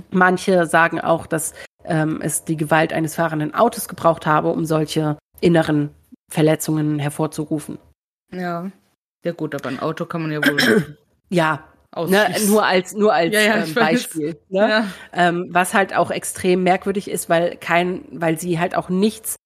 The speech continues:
Speaker 1: was, also die, die äußeren, ähm, was die äußeren Sachen rund um die Brust und, und, ähm, die, ja, unter dem Gesicht liegenden Sachen, da, da hat sie weder Hämatome gehabt, noch sonst irgendwelche äußeren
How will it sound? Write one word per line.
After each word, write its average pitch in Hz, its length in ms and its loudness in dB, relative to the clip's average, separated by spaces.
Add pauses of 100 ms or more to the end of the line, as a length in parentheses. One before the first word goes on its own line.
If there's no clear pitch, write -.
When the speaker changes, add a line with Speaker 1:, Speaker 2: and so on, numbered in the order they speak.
Speaker 1:
was, 170 480 -2
also 165 380 2
die, 160 240 -8
die 160 260 -8
äußeren, 170 560 2 (420)
ähm, 156 280 -6
was 156 100 -8
die - 140 -10
äußeren 180 340 -2
Sachen 156 400 -4 (640)
rund 180 260 4
um 180 140 0
die 170 80 0
Brust 185 560 2
und, 156 400 -8
und, 156 560 -8
ähm, 151 400 -4 (920)
die, 147 260 -4 (140)
ja, 147 200 -2 (240)
unter 202 300 4
dem 175 220 2
Gesicht 165 460 -2
liegenden 170 360 -2
Sachen, 170 260 0
da, 160 180 0
da 151 180 -2
hat 180 160 0
sie 165 180 -2
weder 170 300 4
Hämatome 180 680 0
gehabt, 185 440 -4
noch 170 240 -2 (260)
sonst 196 340 2
irgendwelche 170 680 0 (220)
äußeren 165 640 0